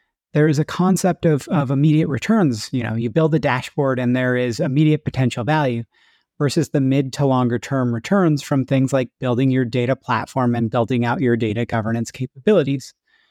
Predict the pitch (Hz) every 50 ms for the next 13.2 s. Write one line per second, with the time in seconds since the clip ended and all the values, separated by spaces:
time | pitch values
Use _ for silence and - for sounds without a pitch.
0 | _ _ _ _ _ - 131 131 131 131 135 143 143 139 139 120 - 143 135 135
1 | 131 123 120 123 123 135 139 127 - - - 127 127 123 123 127 139 147 139 -
2 | - 131 127 123 123 123 123 110 - - 120 120 139 - - - 127 123 131 131
3 | 143 147 143 - - 127 123 113 - 143 123 - - 139 131 113 110 117 117 135
4 | - - 143 123 123 - - 123 113 - - 120 - 127 120 120 127 135 135 131
5 | 123 117 110 _ - - 147 127 123 123 117 120 120 - - 131 123 123 127 127
6 | - 202 202 - - - - _ _ _ _ _ _ _ _ _ _ _ _ _
7 | _ _ - - - 135 113 - 143 139 147 160 156 151 156 156 - - 151 143
8 | 160 165 156 123 110 104 131 135 139 - - 147 135 135 139 131 117 104 123 127
9 | 147 - - - - 139 135 - - - 131 165 202 202 139 123 135 160 - _
10 | _ _ _ _ _ - 135 135 - - _ - - - 139 113 - - 143 113
11 | 123 139 131 - 139 143 143 143 143 131 123 117 127 143 - - - - - 196
12 | 185 160 139 135 147 139 127 113 - - 139 147 143 - - - 139 131 131 127
13 | 127 123 120